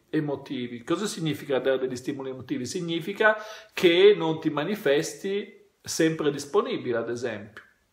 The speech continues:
Una sera dici: "No, questa sera sono con le amiche", poi non rispondi al telefono.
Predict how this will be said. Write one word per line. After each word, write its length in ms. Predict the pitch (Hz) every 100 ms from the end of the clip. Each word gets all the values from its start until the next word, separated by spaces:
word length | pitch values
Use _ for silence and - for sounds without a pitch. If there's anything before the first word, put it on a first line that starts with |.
| _ _ - - _ _
Una 280 | 147 160 156
sera 600 | - 180 175 156 143 143
dici: 220 | 143 139 185
"No, 140 | 165
questa 180 | 151 151
sera 280 | 147 165 160
sono 160 | 151
con 160 | 156 160
le 60 |
amiche", 440 | 196 160 190 208 202
poi 240 | - 160
non 220 | 160 156
rispondi 500 | 156 151 - 160 160
al 120 | 156 151
telefono. 800 | 196 220 - 117 113 101 -